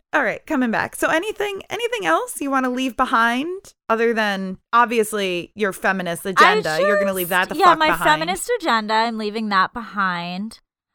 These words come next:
Speaker 2: Um, no, I just wanna have a positive year. I thought what you said the other night about toxic relationships was good.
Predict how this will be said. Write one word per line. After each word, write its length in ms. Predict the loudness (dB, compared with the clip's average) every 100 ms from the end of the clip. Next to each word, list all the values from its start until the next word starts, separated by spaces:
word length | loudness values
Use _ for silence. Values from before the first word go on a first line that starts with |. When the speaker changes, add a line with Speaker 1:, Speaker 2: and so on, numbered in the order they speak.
| _ _
Speaker 2:
Um, 680 | 4 6 6 2 0 -6 -10 -14 _ _
no, 140 | -4 4 4
I 140 | 6 2
just 180 | 0 -2
wanna 280 | 0 0 -6 4
have 280 | 8 8 6
a 100 | 0 -8
positive 960 | -6 2 4 2 -4 -8 -8 -8 -12 -20 _ _
year. 640 | -18 -14 -12 -10 -10 -12 -16 _ _ _ _ _
I 40 |
thought 500 | 0 4 4 2 -4
what 160 | -6 -6
you 260 | -6 -8 -8
said 300 | -6 -6 -4
the 100 | -6
other 160 | -6
night 200 | -6 -6
about 340 | -2 -2 -2 -12
toxic 380 | -18 -14 -12
relationships 720 | -10 -8 -8 -8 -10 -10 -12
was 180 | -14 -14
good. 580 | -10 -6 -2 0 -2 -6